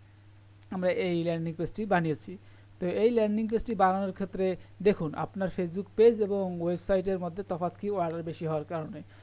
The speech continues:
আমরা যখন, আপনি যখন আপনার Facebook পেজের মধ্যে, উম, পোস্ট করেন, তাহলে একটা পোস্টের মধ্যেই কিন্তু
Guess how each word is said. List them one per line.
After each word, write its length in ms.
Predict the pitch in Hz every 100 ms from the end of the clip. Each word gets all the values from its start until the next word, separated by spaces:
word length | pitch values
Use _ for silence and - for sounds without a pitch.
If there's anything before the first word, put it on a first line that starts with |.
| - - - - -
আমরা 240 | 190 220
যখন, 360 | 233 226 240 233
আপনি 260 | 185 196
যখন 200 | 208 196
আপনার 280 | 202 202 202 190
Facebook 360 | 190 170 180 190 -
পেজের 280 | 185 170 185
মধ্যে, 340 | 180 165 185
উম, 320 | 180 175 165 151
পোস্ট 260 | 180 175
করেন, 320 | - 170 175 202
তাহলে 260 | 180 185
একটা 340 | - 175 - 208
পোস্টের 460 | 208 190 - 220
মধ্যেই 340 | 202 196 214 220
কিন্তু 400 | 214 202 226